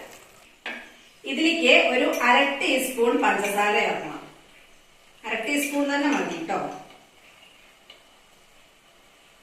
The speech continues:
ഇത് സ്വീറ്റ്നെസ്സിന് വേണ്ടിയിട്ടല്ല ട്ടോ ഈ പഞ്ചസാര ചേർക്കുന്നത്. നമ്മൾ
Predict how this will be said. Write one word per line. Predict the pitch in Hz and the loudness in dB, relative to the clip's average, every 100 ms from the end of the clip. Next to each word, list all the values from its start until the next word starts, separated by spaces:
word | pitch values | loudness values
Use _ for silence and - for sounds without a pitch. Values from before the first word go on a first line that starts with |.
| _ _ - - - - - _ _ - - - _ - - - - - - - - 240 | _ _ -20 -20 -20 -20 -20 _ _ -20 -20 -20 _ -16 -12 -10 -10 -12 -20 -18 -6 -2
ഇത് | 311 - - - | 2 2 0 -4
സ്വീറ്റ്നെസ്സിന് | 254 262 254 285 285 311 294 | -6 -4 -2 0 0 2 2
വേണ്ടിയിട്ടല്ല | 285 277 277 277 247 247 254 | 2 2 2 2 2 2 2
ട്ടോ | 262 | 2
ഈ | 262 | 2
പഞ്ചസാര | 233 220 220 233 247 247 | 0 -2 0 0 0 0
ചേർക്കുന്നത്. | - 208 208 190 - - - | 0 0 0 0 -2 -2 -6
നമ്മൾ | 208 | -6